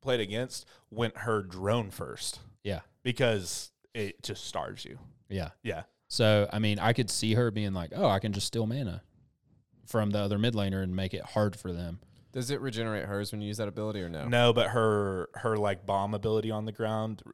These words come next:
Speaker 1: if, I think it regenerates up, if you hit three targets, it regenerates a certain amount of mana.
Speaker 3: Okay.
Speaker 2: Yeah.
Speaker 3: Cool, cool, cool.
Speaker 1: So
Speaker 2: Um, I've seen her more in the support role.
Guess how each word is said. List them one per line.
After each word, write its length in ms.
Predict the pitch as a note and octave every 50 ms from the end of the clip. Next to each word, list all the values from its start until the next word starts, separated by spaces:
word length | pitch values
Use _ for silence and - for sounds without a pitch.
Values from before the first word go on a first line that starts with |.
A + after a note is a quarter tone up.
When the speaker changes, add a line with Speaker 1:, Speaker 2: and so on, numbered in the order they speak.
| -
Speaker 1:
if, 160 | G#2 G2+ F#2+ - - _ - G#2
I 100 | G2+ G2
think 180 | - A#2 G#2+
it 60 | G#2 G2
regenerates 520 | F#2+ F#2+ F#2 G2+ F#2 F#2+ F#2 F#2 - -
up, 200 | F#2+ F#2+ - _
if 260 | - - F#2+ - - -
you 120 | G#2 G#2
hit 220 | G#2 G#2+ - _ _
three 260 | - A2 G2+ G#2 G#2
targets, 460 | G2+ - - F#2 F#2 F2+ F#2 F2 - -
it 80 | F2
regenerates 420 | F#2 F#2 F#2 - F2+ F2+ F2 E2+ -
a 40 | F2+
certain 240 | - - F2+ F#2 -
amount 180 | - F#2 F2
of 60 | F#2+
mana. 260 | F#2+ F#2+ F#2+ G2 F#2+ G#2+
Speaker 3:
Okay. 220 | - C3+ - G#2 F2 - -
Speaker 2:
Yeah. 60 | - -
Speaker 3:
Cool, 120 | - A#2 -
cool, 120 | - G2+
cool. 200 | - G#2+ A#2 - _ _
Speaker 1:
So 200 | - - F2+ F2
Speaker 2:
Um, 520 | D#2+ G2 G#2 G#2 G2+ G2 F2+ F2 F2 - - - _ _ _ _ _ _ _ _ _ _ _ _ _ _ _
I've 220 | - A2 G#2+ -
seen 220 | - - C3+ C#3 B2+
her 160 | A#2+ G#2+ G2
more 440 | F#2 F#2 G2 G#2+ A2+ B2 C3 C#3 - -
in 180 | G2+ G#2+ G2+
the 80 | G2 G2
support 460 | - - - F2+ - G#2 G2+ G2 G#2 -
role. 360 | A2+ A#2 A#2+ B2+ C3+ C#3